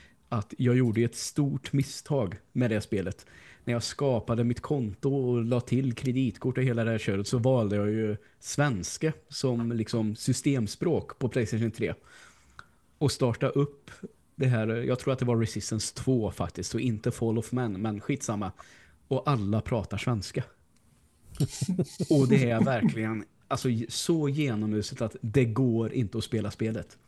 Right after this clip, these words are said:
Typ. Och sen så, men det måste väl för helvete gå att byta språk. Men så får jag reda på, nej, eh, det går efter, eh, språket du har ställt in på systemet, så då måste jag skapa en ny profil.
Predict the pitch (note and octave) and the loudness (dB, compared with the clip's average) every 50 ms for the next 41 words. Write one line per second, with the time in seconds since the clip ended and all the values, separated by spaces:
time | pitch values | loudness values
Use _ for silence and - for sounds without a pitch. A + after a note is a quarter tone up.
0 | _ _ _ _ _ - - - - B2+ - - - - G3+ - - - - - | _ _ _ _ _ -14 -4 2 4 4 4 4 4 2 2 2 2 -2 -2 0
1 | - C4 - - - A3+ - C3+ C3 - C#3 B2 A2 - B2 B2 B2+ C3 B2+ C3 | 0 -2 -2 0 0 2 2 4 4 2 2 2 2 2 2 4 4 4 2 2
2 | C#3 C#3+ C#3 - - - A#2+ B2 B2 A#2+ - C#3 B2+ - - - D#3+ C3+ G#2+ F#2 | 0 -2 -2 -4 -4 -2 0 0 0 0 -2 -4 -6 -6 -6 -4 -2 -2 -2 -2
3 | F2+ G2+ A2+ - B2+ A2 G2+ G#2 G2+ G2+ G2+ G#2+ C3 B2+ G#2+ F#2+ - - G2 F2+ | -2 -4 -4 -2 -2 -2 0 0 0 0 0 2 0 0 0 0 -4 -6 -8 -8
4 | - - - F#3 F#3 D3 G2 D#2+ - _ - - - - - - - - - _ | -8 -4 -2 -2 0 0 -2 -4 -6 _ -12 -12 -12 -16 -20 -20 -20 -20 -20 _
5 | _ - A#2+ - C3+ B2 C3 B2+ C3 C3 C3 A2+ G#2+ G#2 A#2 A#2+ C3 C3 C3+ C#3 | _ -2 -2 0 2 2 2 4 4 4 2 0 0 -2 -4 -4 -4 -2 -2 0
6 | D3 D#3 D#3 D#3 - - _ _ _ _ _ - C#3 B2 A#2+ A#2 A2+ A2+ A2+ A#2+ | 0 -2 -2 -4 -8 -16 _ _ _ _ _ -4 -2 0 0 2 0 0 2 2
7 | C#3 C3+ D3+ D#3 C#3+ B2 A#2 A#2+ - - - B2 A#2 A#2 A#2 A#2 A#2 A2+ A2+ A2+ | 2 2 2 2 2 2 2 0 -2 0 0 0 2 2 2 2 2 2 2 0
8 | A2+ A2+ A2+ A2+ A2+ B2 - - - _ - - _ _ - - - D3 C3+ G#2+ | 0 0 -2 -2 -4 -8 -10 -16 -20 _ -20 -20 _ _ -14 -4 0 2 4 4
9 | F#2+ - B2 - A#2 A2+ - C3 A2+ - A#2+ A2+ G#2 - - A2+ A2 A2 G#2 - | 2 0 -2 -2 -2 0 0 -2 0 0 2 0 0 0 0 0 0 0 0 0
10 | - B2 - - A#2 A2 A2+ A#2+ C3+ A#2+ - A#2+ A#2+ B2+ A#2+ - B2 A#2 - C3+ | 0 0 0 2 0 2 2 2 0 0 0 0 0 0 0 0 -2 0 0 0
11 | A2+ - A#2 A#2 A2+ A2 A2 G#2 G#2 - - - D#3+ C#3 - - - - - E3+ | 0 2 2 2 4 4 4 4 4 2 2 2 0 0 -2 -4 -8 -4 -4 -4